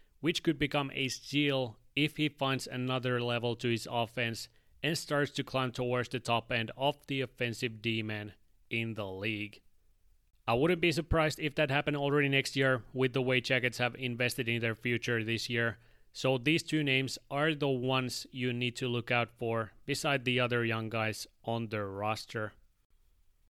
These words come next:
But then it was really time to put some zeros down, 'cause next on the line were their first free agent signings, Eric Gudbranson and the man himself, Johnny Gaudreau, the big haul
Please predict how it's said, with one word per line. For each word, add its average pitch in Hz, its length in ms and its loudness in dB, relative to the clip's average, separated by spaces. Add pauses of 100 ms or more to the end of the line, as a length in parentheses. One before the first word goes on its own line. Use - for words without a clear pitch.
(280)
But 120 220 -2
then 165 220 2 (120)
it 170 200 -2
was 160 320 -4
really 175 360 0
time 151 320 -2
to 143 120 -6
put 139 240 -2
some 135 200 -2
zeros 131 480 0
down, 127 460 -2
'cause 123 300 -2
next 135 340 0
on 147 140 -2
the 147 60 -4
line 135 480 0
were 131 260 0
their 123 260 0
first 120 560 -4 (220)
free 123 260 -2
agent 117 380 -4
signings, 117 640 -6 (580)
Eric 160 300 4
Gudbranson 131 800 -2 (540)
and 147 200 2
the 147 80 2
man 131 240 2
himself, 117 640 -4 (480)
Johnny 117 500 0 (320)
Gaudreau, 107 680 -2 (760)
the 147 200 0
big 123 320 0
haul 107 500 -6